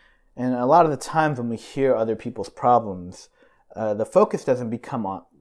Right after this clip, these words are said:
the focus shifts from them to us.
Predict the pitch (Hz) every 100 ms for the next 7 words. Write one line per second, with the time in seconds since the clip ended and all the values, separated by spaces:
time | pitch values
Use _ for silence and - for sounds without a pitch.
0 | _ _ 113 131 110 147 - 156 151 -
1 | 202 - - - - 208 - - 110 101
2 | 113 131 123 113 - _ _ _ _ _
3 | - - 151 - -